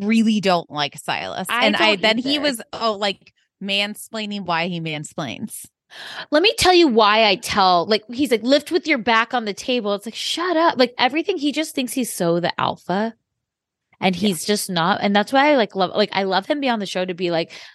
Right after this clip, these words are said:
Speaker 2: "I hope you're watching this back and realizing," because, again, I don't think that this marriage is gonna last because there are things that are not happening. But even when he's like, "Let's have a house meeting to talk about the bird or the dog shit that
Speaker 1: <laughs>
Speaker 2: Bria's, that Milo left." And they're like, "Just tell her, like, Preston, who's literally like,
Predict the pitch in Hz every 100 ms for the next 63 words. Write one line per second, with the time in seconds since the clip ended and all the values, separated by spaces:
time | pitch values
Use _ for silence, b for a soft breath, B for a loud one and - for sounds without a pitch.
0 | B 247 403 480 - 349 262 185 185 -
1 | 220 196 175 180 160 - 180 170 160 185
2 | 214 214 220 - 214 240 196 - 220 262
3 | 277 254 233 - 196 180 175 175 160 156
4 | 165 - 175 170 220 190 - 180 180 170
5 | - 160 160 165 156 165 - 208 - B
6 | - 233 277 302 262 214 B - 294 370
7 | 381 403 339 269 269 269 254 240 240 233
8 | 214 233 220 214 - 208 220 214 208 202
9 | 185 185 175 202 202 214 - 220 - 170
10 | 190 185 196 175 - 190 196 196 196 185
11 | 180 196 175 - 220 240 247 240 440 -
12 | - 330 381 330 233 208 B B B -
13 | 302 - 320 277 285 240 277 269 226